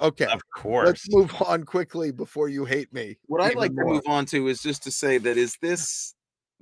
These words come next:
Speaker 2: this is where I really think they make some mistake. This is where you go, "Oh, do they really know what they're doing?"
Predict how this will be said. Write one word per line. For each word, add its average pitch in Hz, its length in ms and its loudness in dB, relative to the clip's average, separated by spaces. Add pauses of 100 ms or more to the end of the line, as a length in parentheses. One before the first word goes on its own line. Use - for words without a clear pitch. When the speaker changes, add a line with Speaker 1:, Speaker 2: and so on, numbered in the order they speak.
(120)
Speaker 2:
this 277 180 -4
is 262 160 -6
where 196 160 -2
I 170 80 0
really 139 460 0
think 120 360 -4
they 113 200 -2
make 101 280 -6
some 90 220 -10
mistake. 85 440 -10
This 143 120 -4
is 170 80 -10
where 165 140 -4
you 143 100 -2
go, 143 220 -4
"Oh, - 280 -20
do 226 100 -12
they 381 140 -4
really 302 280 -6
know 254 100 -10
what 247 140 -8
they're 233 100 -10
doing?" 214 420 -6